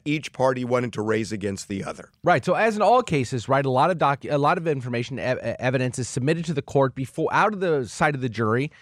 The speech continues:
Speaker 2: out of the sight of the media's eyes, and the judge will rule in advance of the trial on what can be, uh, uh, introduced and what cannot be introduced. And there are a lot of things always that cannot be introduced, and it's now come out what those things were that the judge struck down.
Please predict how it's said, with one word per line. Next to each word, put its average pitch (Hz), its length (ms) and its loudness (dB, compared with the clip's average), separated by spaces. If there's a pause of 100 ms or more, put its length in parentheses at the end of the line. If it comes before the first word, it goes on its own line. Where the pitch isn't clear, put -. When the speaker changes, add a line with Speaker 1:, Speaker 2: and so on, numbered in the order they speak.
(120)
Speaker 2:
out 156 140 2
of 170 40 0
the 139 60 -6
sight 147 260 2
of 127 180 0
the 123 60 0
media's 127 480 2
eyes, 113 360 2 (320)
and 170 180 2
the 170 60 4
judge 208 380 4
will 180 180 0
rule 175 420 4
in 180 180 4
advance 165 540 0
of 180 80 -2
the 175 80 0
trial 202 380 4
on 131 180 0
what 170 220 2
can 180 300 0
be, 214 400 -2
uh, - 40 -4
uh, 135 320 0
introduced 147 480 2
and 185 140 0
what 208 160 2
cannot 240 340 2
be 151 140 0
introduced. 104 520 -4 (380)
And 165 320 4
there 160 120 6
are 190 40 6
a 202 60 6
lot 175 200 4
of 180 60 -6
things 156 220 -2
always 165 520 4
that 135 300 2
cannot 127 400 2
be 127 100 0
introduced, 107 600 0
and 123 360 0
it's - 280 -4
now 156 180 2
come 160 220 -4
out 175 280 0
what 156 340 0
those 202 220 4
things 185 300 -2
were 220 220 4
that 160 100 -2
the 151 100 -4
judge 139 220 2
struck 131 240 0
down. 143 440 2